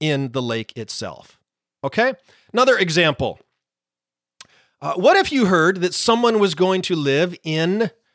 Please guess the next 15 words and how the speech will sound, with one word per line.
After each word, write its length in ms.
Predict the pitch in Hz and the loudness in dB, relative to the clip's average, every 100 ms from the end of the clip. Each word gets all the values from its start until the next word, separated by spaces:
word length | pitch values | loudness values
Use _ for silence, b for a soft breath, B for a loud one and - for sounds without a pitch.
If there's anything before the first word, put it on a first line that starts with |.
| _ _ _ _ | _ _ _ _
the 60 | 165 | 0
Valley 420 | 185 202 196 180 | 4 4 4 2
of 100 | 170 | 2
Fire, 480 | - 127 101 - - | -2 -4 -6 -14 -4
or 100 | 165 | 2
maybe 460 | 214 240 240 214 | 4 4 2 -2
they 180 | 160 202 | 2 2
were 120 | 226 | 4
gonna 160 | 208 202 | 4 2
go 140 | 190 | 2
visit 440 | 165 190 175 170 - _ | 2 2 2 -4 -10 _
the 160 | 123 160 | -6 -6
Valley 520 | 131 160 175 180 175 | 0 2 4 4 2
of 140 | 147 | -2
Fire 580 | - 175 156 131 90 - | -4 0 2 2 -4 -14